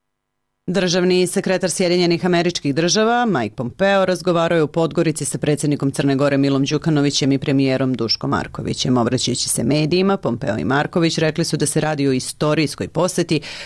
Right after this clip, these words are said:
koja potvrđuje partnerstvo i saradnju Sjedinjenih Američkih Država i Crne Gore.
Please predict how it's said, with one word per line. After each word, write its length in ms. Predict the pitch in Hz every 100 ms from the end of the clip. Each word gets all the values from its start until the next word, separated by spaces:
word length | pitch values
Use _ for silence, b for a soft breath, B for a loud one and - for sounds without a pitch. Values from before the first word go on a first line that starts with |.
| -
koja 160 | 220
potvrđuje 560 | - 160 170 170 170 143
partnerstvo 640 | - 131 147 160 160 -
i 60 | 147
saradnju 480 | - 127 139 156 147
Sjedinjenih 560 | 147 135 143 131 127
Američkih 480 | 127 127 - - 123
Država 460 | 131 143 139 143 139
i 120 | 147
Crne 460 | 160 - 113 104 113
Gore. 260 | 214 -